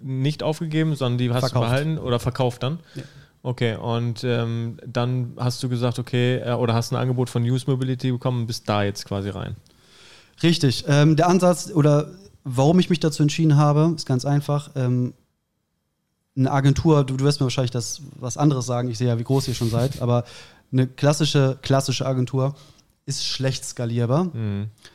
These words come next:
Speaker 2: im Gegensatz zu einem Produkt.
Speaker 1: Mhm.
Speaker 2: Ich wollte aber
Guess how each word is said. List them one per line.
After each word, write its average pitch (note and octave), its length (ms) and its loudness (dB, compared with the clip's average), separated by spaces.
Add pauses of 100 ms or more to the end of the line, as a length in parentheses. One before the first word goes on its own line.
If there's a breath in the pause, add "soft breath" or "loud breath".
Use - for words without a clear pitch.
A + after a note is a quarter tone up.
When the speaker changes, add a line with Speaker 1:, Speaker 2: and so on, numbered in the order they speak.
(100)
Speaker 2:
im B2+ 100 -4
Gegensatz B2+ 380 -4
zu - 80 -10
einem A#2+ 160 -6
Produkt. A2 540 -8
Speaker 1:
Mhm. A2+ 320 -10 (1000 loud breath)
Speaker 2:
Ich A#2+ 140 -4
wollte D#3 260 2
aber B2+ 440 -2